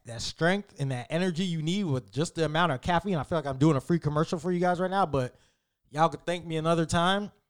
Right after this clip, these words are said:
I will shout out products from time to time that I do like. Like, it ain't even me getting no money off it. I don't care. Like, if I love the product, I'll, I'll talk about it on here. Now,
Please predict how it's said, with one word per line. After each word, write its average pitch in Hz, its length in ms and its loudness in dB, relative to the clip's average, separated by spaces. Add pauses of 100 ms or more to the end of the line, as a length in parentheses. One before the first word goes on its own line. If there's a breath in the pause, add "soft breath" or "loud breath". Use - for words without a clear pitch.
(380)
I 226 120 10
will 262 200 8
shout 214 280 4
out 185 200 4
products 180 360 4
from - 140 -6
time 160 220 4
to 151 60 -2
time 160 220 0
that 147 100 -2
I 139 100 0
do 127 180 0
like. 147 360 -4 (720)
Like, 147 240 -2
it 190 100 2
ain't 190 160 0
even 156 260 -2
me 170 220 0
getting 156 300 0
no 143 120 6
money 170 300 4
off 180 160 8
it. 185 100 4
I 156 100 6
don't 151 140 2
care. 170 160 4
Like, 131 140 0
if 123 60 0
I 185 80 6
love 165 260 4
the 156 80 2
product, 170 440 2 (540)
I'll, 170 300 6
I'll 151 140 4
talk 165 260 6
about 139 260 2
it 131 80 0
on 139 160 0
here. 117 180 -2
Now, 127 420 -2